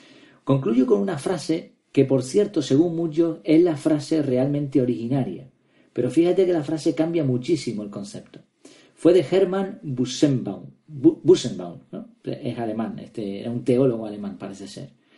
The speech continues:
En mil seiscientos cincuenta aproximadamente dijo: "Cuando el fin es lícito, también los medios son lícitos.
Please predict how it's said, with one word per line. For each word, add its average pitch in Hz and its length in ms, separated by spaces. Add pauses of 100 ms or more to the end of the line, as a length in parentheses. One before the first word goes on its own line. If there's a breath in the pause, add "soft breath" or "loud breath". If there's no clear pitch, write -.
(240 soft breath)
En 139 320
mil 202 140
seiscientos 165 560
cincuenta 165 440
aproximadamente 139 840
dijo: - 380 (760)
"Cuando 143 380
el 135 100
fin 202 220
es 135 140
lícito, 170 680 (320)
también 135 400
los 147 160
medios 131 360
son 104 200
lícitos. - 460